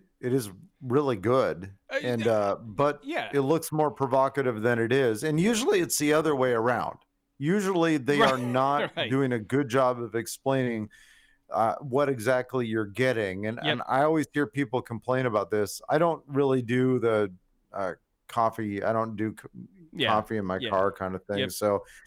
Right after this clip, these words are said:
Speaker 1: it's not something I, I get trapped up in, but, um, but, uh, I, but I,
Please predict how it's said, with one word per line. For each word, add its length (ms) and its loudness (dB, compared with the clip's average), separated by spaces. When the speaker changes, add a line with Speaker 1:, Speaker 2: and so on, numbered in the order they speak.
Speaker 1:
it's 220 -2
not 300 2
something 400 -2
I, 180 0
I 100 -2
get 220 -2
trapped 400 0
up 220 0
in, 200 -2
but, 300 0
um, 540 0
but, 340 0
uh, 260 4
I, 280 -2
but 260 0
I, 160 -2